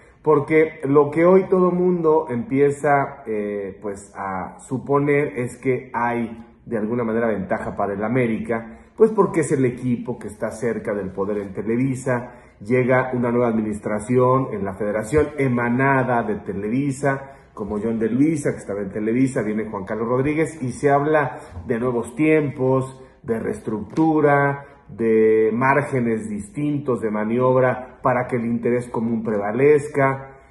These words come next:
Y bueno, la realidad es que este es un muy mal, eh, apunte, una muy mala decisión, porque, pues, ¿qué dice todo el mundo?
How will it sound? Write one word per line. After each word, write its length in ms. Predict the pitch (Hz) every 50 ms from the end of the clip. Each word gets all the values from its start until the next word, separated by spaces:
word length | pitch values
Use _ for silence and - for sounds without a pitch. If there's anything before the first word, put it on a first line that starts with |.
| _ _ -
Y 100 | 156 156
bueno, 240 | 156 202 233 240 208
la 80 | 165 143
realidad 320 | 127 127 123 127 135 147
es 120 | 147 143
que 120 | - - 147
este 220 | 143 143 - 156
es 180 | 143 139 - -
un 300 | 139 139 143 147 147 143
muy 400 | 143 139 135 143 156 165 160 151
mal, 640 | 135 127 123 120 123 135 139 147 143 127 - - - - - - _
eh, 400 | - 104 107 101 98 95 92 92 -
apunte, 880 | - 104 - - 139 147 165 160 156 143 - - 151 147 151 151 147 -
una 280 | 135 131 131 131 127 117
muy 240 | 117 123 131 135 127
mala 300 | 123 127 127 131 135 123
decisión, 580 | 120 117 117 120 117 - - 147 156 156 -
porque, 720 | - 170 156 139 - 170 160 - - - - - - - -
pues, 200 | - 180 180 -
¿qué 100 | - 214
dice 280 | 214 226 202 214 214 208
todo 240 | 214 214 208 214
el 120 | 208 202 202
mundo? 540 | 202 190 180 147 151 156 196 214 - -